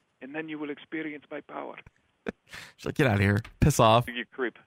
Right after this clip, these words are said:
Speaker 2: You're awful. Uh, which, which origin story? Oh, and then so what they also did, I think they started this in the New fifty-two, is they used both, which I liked, which they said, "All right, uh, she was told she was made of clay to protect
Speaker 1: And that's
Speaker 2: her."
Speaker 1: yeah.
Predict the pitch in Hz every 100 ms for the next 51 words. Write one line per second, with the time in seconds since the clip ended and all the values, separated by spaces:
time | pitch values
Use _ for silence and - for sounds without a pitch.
0 | _ - 135 139 139 127 127 123 160 147
1 | 156 147 - 170 220 254 - - - _
2 | _ 185 247 196 208 226 214 175 165 196
3 | 185 - 208 - 170 240 226 214 185 196
4 | 202 180 190 180 165 147 196 208 175 185
5 | 170 160 151 - 135 143 139 143 - 117
6 | - 156 127 113 - _ _ _ - 131
7 | 127 120 113 107 - - _ _ _ _
8 | _ - 143 147 165 180 135 127 - 143
9 | 139 107 - - 131 - 117 110 110 107
10 | 123 123 - 123 - 135 123 123 131 120
11 | 110 - _ - 123 120 110 107 104 -
12 | _ _ - - 214 208 156 - - 214
13 | 208 180 156 120 139 131 117 127 120 104
14 | - 127 123 113 107 - 101 - 139 185
15 | 117 92 82 202 110